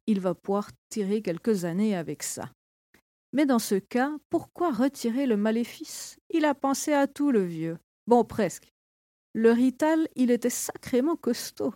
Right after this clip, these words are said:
Il ne s'attendait pas à un gars si puissant. Mais il a été d'une grande aide, puisque le maléfice est devenu d'autant plus important et a pris une ampleur démesurée. Parce que oui, je vous l'ai pas dit,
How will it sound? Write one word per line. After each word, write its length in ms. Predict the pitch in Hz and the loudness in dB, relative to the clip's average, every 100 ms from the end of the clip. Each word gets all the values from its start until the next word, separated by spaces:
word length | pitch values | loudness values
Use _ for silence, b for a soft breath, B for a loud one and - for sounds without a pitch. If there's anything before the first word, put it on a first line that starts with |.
| _ | _
Il 120 | 240 233 | -2 0
ne 80 | |
s'attendait 460 | 226 233 226 214 208 | 0 0 0 0 0
pas 180 | - 285 | 0 -2
à 60 | 220 | 0
un 100 | 190 | 0
gars 240 | 233 247 | 0 0
si 280 | - - 269 | -2 -6 -6
puissant. 540 | - 175 - 233 196 - _ _ b _ _ | -6 -10 -8 -6 -8 -8 _ _ b _ _
Mais 340 | 214 262 294 - | 0 2 0 -4
il 200 | - 233 | -2 0
a 80 | 226 | 4
été 320 | 226 - 294 | 2 2 0
d'une 240 | 220 202 190 | 2 0 0
grande 440 | 196 220 285 214 - | 0 2 0 0 -4
aide, 480 | 170 190 170 170 165 | -4 -2 -2 -4 -6
puisque 260 | - 277 - | -6 -6 -2
le 160 | 254 208 | 0 2
maléfice 680 | 233 247 202 233 254 - - | 2 0 -2 -8 -10 -10 -4
est 80 | 208 | 0
devenu 360 | 208 208 247 226 | 2 2 0 0
d'autant 640 | 208 254 - 269 233 214 - | -2 -4 -4 -4 -4 -6 -8
plus 180 | 202 | -4
important 720 | 269 262 190 - - 196 208 - | -4 -4 -8 -12 -8 -6 -6 -2
et 100 | 196 | 0
a 80 | 190 | 0
pris 220 | - - | -2 -2
une 140 | 214 185 | 0 0
ampleur 480 | 185 220 240 208 160 | -4 0 0 -2 -6
démesurée. 800 | 151 220 226 220 175 170 156 180 185 _ _ _ _ _ _ | -2 0 2 0 -2 -6 -8 -10 -16 _ _ _ _ _ _
Parce 340 | 240 233 - - | -2 -2 -6 -10
que 240 | - 185 | -4 -2
oui, 340 | 180 202 247 - - | -2 -2 -4 -8 -8
je 140 | 214 | -4
vous 200 | 190 180 | -2 -2
l'ai 140 | 233 277 | -2 -2
pas 240 | 208 180 | -2 -4
dit, 300 | 165 202 233 | -6 -10 -12